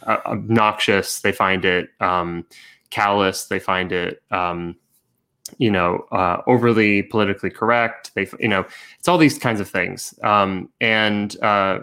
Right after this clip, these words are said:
right or wrong, like, that's the political reality that, um, you know, and I think there is, like, a lot of that to be, you know,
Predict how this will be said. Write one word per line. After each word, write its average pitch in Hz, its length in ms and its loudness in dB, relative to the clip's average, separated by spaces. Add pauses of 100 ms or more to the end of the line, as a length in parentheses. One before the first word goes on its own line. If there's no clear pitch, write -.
(120)
right 139 280 2
or 135 120 2
wrong, 120 420 4
like, 98 200 -6
that's 110 200 -4
the 110 100 -8
political 101 440 -6
reality 92 540 -4
that, 95 260 -2 (500)
um, 92 560 -2 (140)
you 110 120 0
know, 98 80 4
and 113 160 2
I 117 60 2
think 143 200 2
there 123 120 6
is, 127 140 4
like, 113 80 2
a 107 60 2
lot 87 320 0 (100)
of 95 280 -6 (100)
that - 260 -6
to - 120 -12
be, 92 380 -6
you 101 100 -8
know, 90 220 -8